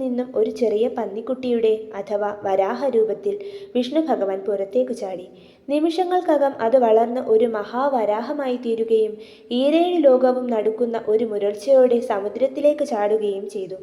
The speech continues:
ആഴിയുടെ അടിത്തട്ടിൽ നിന്നും വരാഹം ഭൂമിയെ വീണ്ടെടുത്ത് തൻ്റെ അനന്തമായ തേറ്റകൾക്കിടയിൽ ഉറപ്പിച്ച് മുകൾ പരപ്പിലേക്ക് വരികയും യഥാസ്ഥാനത്ത് ഭൂമിയെ ഉറപ്പിക്കുകയും ചെയ്തു.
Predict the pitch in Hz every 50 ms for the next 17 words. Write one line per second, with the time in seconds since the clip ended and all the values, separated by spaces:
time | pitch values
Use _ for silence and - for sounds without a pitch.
0 | - - - _ _ _ _ _ _ - 277 285 294 320 339 349 370 370 381 330
1 | 349 320 254 226 240 - - 294 285 285 311 302 277 262 254 247 240 240 233 226
2 | 214 208 208 214 220 233 226 240 233 226 - - - - - - _ - - 262
3 | 277 302 311 330 339 359 359 320 269 240 240 233 233 240 233 226 - - 226 220
4 | 220 220 - - 226 226 226 226 226 - - 208 214 220 240 262 277 320 320 302
5 | 294 277 269 262 262 262 240 208 196 190 - 233 226 269 285 277 269 254 247 247
6 | 233 226 214 208 208 202 - 220 214 - 214 202 202 202 202 202 220 254 262 262
7 | 294 277 254 226 233 220 214 208 208 208 214 202 190 180 190 190 196 214 208 202
8 | 185 - - - - - - - - 247 233 233 240 254 277 349 330 - - 294
9 | 269 262 254 254 254 247 233 247 214 214 220 220 233 233 226 226 - - 196 190
10 | 202 202 - 254 233 214 202 185 185 185 202 220 - 208 185 165 170